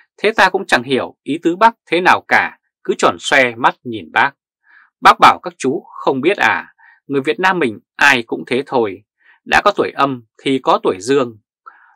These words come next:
nó có thể trùng nhau, có thể không trùng nhau. Đại khái nói như vậy, chứ bác cũng có biết đâu, bác nghe kể như vậy. Thế là nó cũng rất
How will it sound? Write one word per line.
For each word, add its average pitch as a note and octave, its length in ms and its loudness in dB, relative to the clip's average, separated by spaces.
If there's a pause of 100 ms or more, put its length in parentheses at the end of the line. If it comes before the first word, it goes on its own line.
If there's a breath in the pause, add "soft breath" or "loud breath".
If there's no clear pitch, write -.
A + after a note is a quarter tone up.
nó C3+ 140 2
có G#3+ 120 -4
thể A#2 240 -2
trùng A#2 240 -2
nhau, D#3+ 380 0
có F3+ 180 -2
thể B2 240 0 (200)
không - 340 0 (160)
trùng F2+ 260 -6
nhau. F#2+ 360 -10 (1200 soft breath)
Đại C3+ 180 2
khái C#3 320 2
nói C3 200 -2
như D3+ 140 -4
vậy, A#2 220 0 (280)
chứ - 140 -4
bác D3+ 320 2
cũng C#3+ 160 -10
có B2+ 120 -2
biết F3+ 200 -6
đâu, A2+ 320 -2 (340 soft breath)
bác G3 160 2
nghe F3 280 0
kể B2 300 2
như C3+ 220 -8
vậy. A2+ 160 0 (680)
Thế G3+ 80 0
là F3+ 160 0
nó - 120 -4
cũng E3 240 -10
rất G#3 160 -2